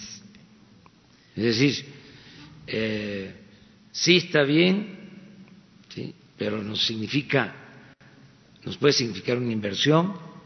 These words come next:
que no vamos a tener capacidad. ¿Y qué hacemos?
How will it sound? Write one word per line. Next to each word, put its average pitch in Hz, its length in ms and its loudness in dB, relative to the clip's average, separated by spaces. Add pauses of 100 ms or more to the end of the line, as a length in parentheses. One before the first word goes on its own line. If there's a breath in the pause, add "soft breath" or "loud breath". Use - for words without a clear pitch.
(720)
que 101 100 -4
no 120 120 -2
vamos 120 320 -4
a 95 100 -6
tener 113 460 -4 (320)
capacidad. 120 680 -4 (800 loud breath)
¿Y 113 100 -6
qué 156 160 6
hacemos? 151 720 2